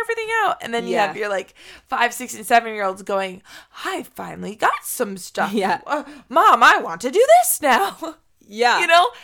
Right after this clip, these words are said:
Speaker 1: where with, like, us walking in, like, the, the journey of life,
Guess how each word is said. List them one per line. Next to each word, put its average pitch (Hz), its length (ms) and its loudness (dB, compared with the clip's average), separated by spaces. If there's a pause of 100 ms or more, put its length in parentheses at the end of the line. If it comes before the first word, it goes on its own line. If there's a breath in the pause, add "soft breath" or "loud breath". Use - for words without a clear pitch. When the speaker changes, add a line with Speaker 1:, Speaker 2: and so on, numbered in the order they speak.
(220 loud breath)
Speaker 1:
where 320 440 -4 (640 soft breath)
with, - 400 -6
like, 240 340 -4
us 302 460 0 (160)
walking 247 720 -2 (160)
in, 220 320 -12
like, 202 340 -12 (140)
the, 214 300 -14 (300)
the 220 100 -10
journey 247 480 -6
of 196 180 -8
life, 208 800 -6